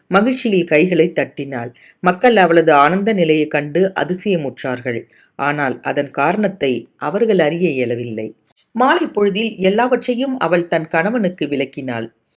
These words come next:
சாய் பாபாவுக்கு பதிலாக அவள் எங்கனம் ராமரை கண்டாள் என அவள் கூறினாள். மிகுந்த எளிமையும் பக்தியும் உடையவளாதலால்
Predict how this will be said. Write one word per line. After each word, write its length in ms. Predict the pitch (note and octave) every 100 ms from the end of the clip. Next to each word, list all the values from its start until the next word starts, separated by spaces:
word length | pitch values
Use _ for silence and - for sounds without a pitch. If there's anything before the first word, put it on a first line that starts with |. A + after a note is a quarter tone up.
| _
சாய் 380 | _ E3+ D#3+ F3+ D3+
பாபாவுக்கு 520 | C#3+ D#3+ D#3+ D#3 -
பதிலாக 760 | D3 D#3+ F3+ G#3+ A#3 G3 C3+ - _
அவள் 340 | F#3+ G#3 F#3+ E3+
எங்கனம் 500 | G3 A#3+ C#4 C#4 A#3+
ராமரை 500 | E3 F3+ A3 A3+ A3+
கண்டாள் 440 | F3 F3+ G#3+ A#3+
என 240 | G#3 E3
அவள் 240 | D3+ C#3+ -
கூறினாள். 560 | D3+ C#3+ C3+ A#2+ A#2 - _ -
மிகுந்த 380 | C3 E3+ E3+
எளிமையும் 680 | E3 D#3 E3 E3+ F3 G#3+ A3 C#3+
பக்தியும் 680 | D3 - G3+ A3 A#3+ D#3+
உடையவளாதலால் 880 | D#3+ F3 E3 D#3 D3 C#3+ C#3+ E3+ A#3